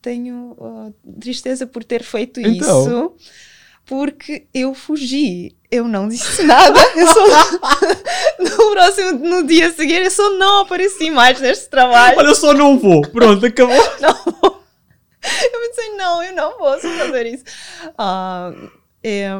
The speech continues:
Speaker 1: é uma coisa que não se faz. Eu sei,
Speaker 2: Cl-,
Speaker 1: não se
Speaker 2: pronto.
Speaker 1: faz.
Speaker 2: Fez parte do crescimento.
Speaker 1: É mau, mas é isso, se calhar.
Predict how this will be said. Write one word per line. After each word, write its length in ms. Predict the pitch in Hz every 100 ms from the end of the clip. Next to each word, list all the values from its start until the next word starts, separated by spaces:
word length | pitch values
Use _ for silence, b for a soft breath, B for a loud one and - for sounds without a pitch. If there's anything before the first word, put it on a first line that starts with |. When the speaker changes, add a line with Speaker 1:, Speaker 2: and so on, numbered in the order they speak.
| -
Speaker 1:
é 80 | 240
uma 120 | 220 226
coisa 240 | 247 240
que 120 | 240
não 160 | 254 302
se 140 | - -
faz. 440 | 190 165 - - _
Eu 160 | 208 392
sei, 480 | - 262 226 220 -
Speaker 2:
Cl-, 120 | -
Speaker 1:
não 180 | 233 330
se 80 | -
Speaker 2:
pronto. 160 | 208
Speaker 1:
faz. 460 | 269 220 247 - -
Speaker 2:
Fez 400 | - - - 165
parte 300 | 170 185 180
do 100 | 180
crescimento. 360 | 180 - 277 226
Speaker 1:
É 80 | 262
mau, 480 | 311 294 262 262 -
mas 360 | 202 214 226 349 508 B B 302 -
é 100 | 240
isso, 280 | 208 202 202
se 80 |
calhar. 400 | - 220 208 202